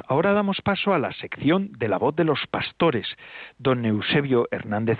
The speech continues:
Sola, obispo de Tarazona y miembro de la Comisión Episcopal de Vida Consagrada de la Conferencia Episcopal, nos dirige hoy este espacio. Como todos los obispos encargados de la vi-,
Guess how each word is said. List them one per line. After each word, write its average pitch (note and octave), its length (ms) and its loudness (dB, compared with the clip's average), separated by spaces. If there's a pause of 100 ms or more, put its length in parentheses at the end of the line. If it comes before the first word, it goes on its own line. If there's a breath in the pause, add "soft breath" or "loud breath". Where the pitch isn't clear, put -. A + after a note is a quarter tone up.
(120)
Sola, E3 320 4 (200)
obispo A2 400 0
de G#2+ 100 2
Tarazona A2 640 -2 (140)
y B2+ 140 -4
miembro G#2+ 360 2
de F#2+ 120 -4
la G#2 120 2
Comisión E3 400 2
Episcopal C#3 580 0
de - 220 -6
Vida A2+ 260 -2
Consagrada D3 600 0
de A#2 140 -2
la G#2 100 -2
Conferencia C3+ 440 -2
Episcopal, D#3+ 520 0 (400 loud breath)
nos D#3 300 2
dirige F#3 320 2
hoy G3 240 4
este - 240 -2
espacio. - 580 -4 (540 loud breath)
Como B2 240 2
todos F#3+ 240 2
los G3+ 180 2
obispos F#3 380 0
encargados A#2+ 580 0
de C3 60 0
la A#2 260 2
vi-, A#2+ 180 -6